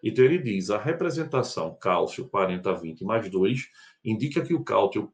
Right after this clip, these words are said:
o cátion cálcio tem quarenta prótons e sessenta nêutrons." Hum, tem não, tem vinte nêutrons, né?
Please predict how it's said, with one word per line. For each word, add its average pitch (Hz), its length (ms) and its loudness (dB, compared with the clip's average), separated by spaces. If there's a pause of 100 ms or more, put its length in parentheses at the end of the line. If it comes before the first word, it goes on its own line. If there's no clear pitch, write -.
o 104 100 -12
cátion 98 800 0
cálcio 98 480 0
tem 113 160 -2
quarenta 92 400 2
prótons 120 520 2
e 135 60 0
sessenta - 580 0
nêutrons." - 360 -4 (240)
Hum, 151 320 -10 (560)
tem 101 200 -2
não, 90 240 -2
tem 82 160 -6
vinte 131 340 0
nêutrons, 110 440 4
né? 127 240 2